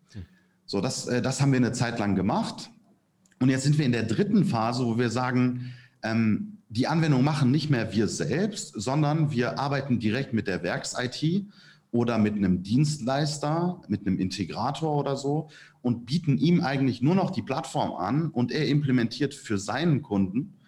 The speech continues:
Speaker 2: äh, die Anwendung, die dieser Kunde braucht.
Speaker 1: Mhm.
Speaker 2: Das
Speaker 1: Das
Speaker 2: waren so die drei Phasen.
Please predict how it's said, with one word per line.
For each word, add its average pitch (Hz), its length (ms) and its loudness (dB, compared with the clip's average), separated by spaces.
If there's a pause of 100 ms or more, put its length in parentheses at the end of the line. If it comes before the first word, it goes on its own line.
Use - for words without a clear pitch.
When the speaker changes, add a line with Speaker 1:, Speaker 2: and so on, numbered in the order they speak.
(340)
Speaker 2:
äh, 110 800 -2 (220)
die - 100 2
Anwendung, 131 400 2
die 120 100 -2
dieser 107 260 0
Kunde 98 280 0
braucht. - 400 -10 (140)
Speaker 1:
Mhm. 98 220 -14 (1040)
Speaker 2:
Das - 100 -8
Speaker 1:
Das 117 80 2
Speaker 2:
waren 87 100 -2
so 180 120 -6
die - 80 -6
drei - 220 -6
Phasen. 147 320 -12